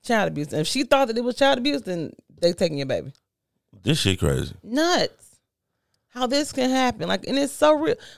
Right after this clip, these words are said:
Speaker 1: Like, they still fighting this to this day.
Speaker 2: Yeah, they still fighting to this
Speaker 1: I
Speaker 2: day.
Speaker 1: think the case, uh, it goes to trial in, uh, September this year.
Speaker 2: Further spoiler alert. Wifey just, you might as well not even watch it now.
Speaker 1: Yeah, we just told y'all. Sorry.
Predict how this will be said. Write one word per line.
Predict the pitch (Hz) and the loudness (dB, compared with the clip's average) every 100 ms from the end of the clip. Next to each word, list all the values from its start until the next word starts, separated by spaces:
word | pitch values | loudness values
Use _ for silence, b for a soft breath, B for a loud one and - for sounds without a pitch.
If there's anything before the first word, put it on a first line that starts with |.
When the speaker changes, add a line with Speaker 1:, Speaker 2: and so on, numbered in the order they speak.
| - | 0
Speaker 1:
Like, | 247 | 2
they | 277 269 | 4 2
still | - 320 | 2 -2
fighting | - 311 320 | 0 0 0
this | 254 254 | 0 0
to | 294 | -2
this | 262 277 | -2 -2
day. | 311 294 175 147 _ | 0 0 -2 -6 _
Speaker 2:
Yeah, | - 87 | 0 4
they | 90 | 4
still | - 87 | 2 2
fighting | 80 80 78 | 2 2 2
to | 76 | -2
this | 73 | 0
Speaker 1:
I | 180 | 2
Speaker 2:
day. | 240 | 2
Speaker 1:
think | 285 | 2
the | 226 | 0
case, | 262 233 - | 0 0 0
uh, | - 190 175 | 4 4 4
it | 202 | 0
goes | 190 208 202 - | 2 2 2 -4
to | 165 | -8
trial | - 202 180 | 0 2 2
in, | 165 - - | 0 -4 -2
uh, | 156 143 139 | 0 0 -2
September | 156 175 - 196 170 160 - _ | 0 -2 -2 -4 -4 -4 -8 _
this | 151 156 - | -6 -6 -4
year. | - - - | -6 -8 -4
Speaker 2:
Further | - 123 85 | 4 4 4
spoiler | - 78 71 | 0 0 0
alert. | 69 65 78 - | -2 -2 -4 2
Wifey | 92 127 104 | 4 6 4
just, | 82 78 | 0 0
you | 90 | 4
might | 123 | 6
as | 101 | 6
well | 104 | 6
not | 107 | 6
even | 107 110 | 6 6
watch | 120 | 4
it | 107 | 4
now. | 107 113 - | 4 2 2
Speaker 1:
Yeah, | 262 233 | 2 2
we | 208 302 | 2 0
just | 294 | -2
told | 339 330 | 0 0
y'all. | 240 160 | 4 2
Sorry. | - 269 247 240 | 2 0 0 -4